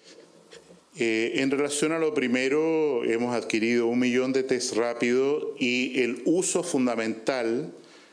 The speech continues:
en diferentes partes del mundo se les ha dado diferentes usos. En mi opinión y en la de expertos,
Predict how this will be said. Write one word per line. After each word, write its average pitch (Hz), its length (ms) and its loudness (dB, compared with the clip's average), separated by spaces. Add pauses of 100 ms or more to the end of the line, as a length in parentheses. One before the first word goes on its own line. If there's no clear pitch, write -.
(200)
en 107 320 -2 (180)
diferentes 110 560 0
partes 123 460 -2
del 107 260 0
mundo 123 340 2
se 117 140 -2
les 101 160 -2
ha 110 80 0
dado 113 300 0
diferentes 120 600 0
usos. 123 520 0
En 113 200 0
mi 139 140 2
opinión 131 760 0
y 101 140 0
en 113 80 0
la 123 100 0
de 117 280 -2 (400)
expertos, 127 840 -2